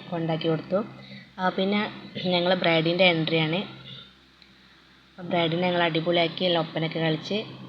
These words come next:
സൂപ്പറാക്കിയിട്ട് ഉണ്ടാക്കി കൊടുത്തു. പിന്നെ അവർ ഫുഡ് കഴിക്കലും ഫോട്ടോസ് കാര്യങ്ങളൊക്കെ കഴിഞ്ഞിട്ട് എല്ലാവരും കൂടി ഇനി, ആ, ചെക്കൻ്റെ വീട്ടിലേക്ക് പോവാണ്. നല്ല മഴയുണ്ടായിരുന്നു.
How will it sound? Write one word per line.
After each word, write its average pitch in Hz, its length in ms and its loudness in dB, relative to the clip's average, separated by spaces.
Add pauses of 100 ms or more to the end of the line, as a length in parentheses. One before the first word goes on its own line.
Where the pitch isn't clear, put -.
(1400)
സൂപ്പറാക്കിയിട്ട് 170 680 -2 (200)
ഉണ്ടാക്കി 165 480 -2
കൊടുത്തു. 160 260 -2
പിന്നെ 165 220 -4
അവർ 170 140 0
ഫുഡ് 190 140 -2
കഴിക്കലും 185 380 4
ഫോട്ടോസ് 175 520 0
കാര്യങ്ങളൊക്കെ 170 420 0
കഴിഞ്ഞിട്ട് 165 460 0 (840)
എല്ലാവരും 190 280 6
കൂടി 190 160 2
ഇനി, 185 240 0 (320)
ആ, 160 320 2
ചെക്കൻ്റെ 170 300 0
വീട്ടിലേക്ക് 165 500 4
പോവാണ്. 165 420 0 (320)
നല്ല 170 180 0
മഴയുണ്ടായിരുന്നു. 170 840 2